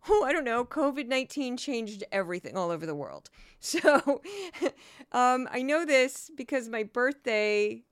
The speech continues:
falls the day after, I'm revealing, I'm revealing a little bit here. Uh, covid nineteen was declared a, um, international pandemic. <laughs> And I went out with a friend and he was like, "Happy birthday." And I'm like, "Really?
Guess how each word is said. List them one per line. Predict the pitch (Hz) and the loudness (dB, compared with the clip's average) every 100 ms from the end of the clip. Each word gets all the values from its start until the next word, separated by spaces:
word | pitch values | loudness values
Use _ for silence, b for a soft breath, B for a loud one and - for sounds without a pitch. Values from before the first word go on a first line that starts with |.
| _ | _
falls | - 233 226 226 220 220 202 - _ - | -6 0 0 0 -2 -6 -8 -18 _ -12
the | 202 | -12
day | 190 240 247 277 277 - | -6 -2 0 0 -2 -4
after, | 214 220 226 - 196 180 170 175 - | 0 0 -2 -6 -4 -2 -2 -4 -6
I'm | |
revealing, | 202 185 226 240 170 170 | -10 -8 -10 -8 -8 -8
I'm | 185 | -10
revealing | 185 180 214 196 | -10 -8 -6 -6
a | 180 | -6
little | 170 | -6
bit | 165 165 | -6 -8
here. | 185 180 - b b b b _ | -8 -10 -10 b b b b _
Uh, | 208 202 202 202 196 | 0 4 4 4 2
covid | - 247 233 214 | -2 -4 -4 -4
nineteen | 226 214 233 | -4 -4 -6
was | 214 202 | -6 -6
declared | 208 - 214 202 202 196 - - | -8 -6 -2 0 -2 -4 -8 -6
a, | 190 185 185 180 - - | -4 -2 -2 -4 -8 -10
um, | 190 185 180 175 175 - - _ | -8 -6 -8 -10 -12 -14 -18 _
international | - 214 233 208 202 202 190 | -12 -8 -6 -6 -6 -8 -10
pandemic. | 208 180 175 156 113 71 - _ 196 | -8 -8 -6 -6 -8 -16 -20 _ -12
<laughs> | - 247 B B B B B 285 285 B 285 - | -10 -10 B B B B B -6 -6 B -20 -6
And | 220 | -2
I | |
went | 226 240 | 0 2
out | 240 | 2
with | 208 | 0
a | 247 | -4
friend | - 233 214 | -2 0 0
and | 208 | 0
he | 196 | -2
was | 202 | -4
like, | 220 | -8
"Happy | 277 269 285 | -4 -4 -4
birthday." | 254 254 285 240 196 | -2 -2 -2 -2 -2
And | 185 | -2
I'm | |
like, | 185 190 | -6 -8
"Really? | 226 311 453 453 | -8 -6 -6 -8